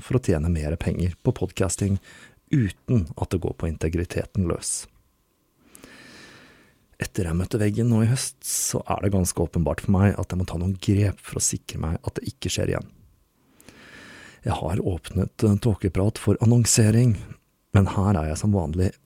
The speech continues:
veldig vrang, og jeg annonserer ikke for hva som helst. Denne høsten har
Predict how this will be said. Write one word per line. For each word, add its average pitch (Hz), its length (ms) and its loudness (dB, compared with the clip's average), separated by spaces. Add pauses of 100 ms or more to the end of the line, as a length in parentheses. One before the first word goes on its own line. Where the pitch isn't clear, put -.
(160)
veldig 95 340 0
vrang, 92 280 2 (440)
og - 80 -2
jeg 104 80 4
annonserer 85 640 0
ikke 90 240 -4
for 92 100 -6
hva 90 160 -2
som - 160 -4
helst. - 320 -8 (1800)
Denne 92 240 2
høsten 131 380 0
har 127 100 0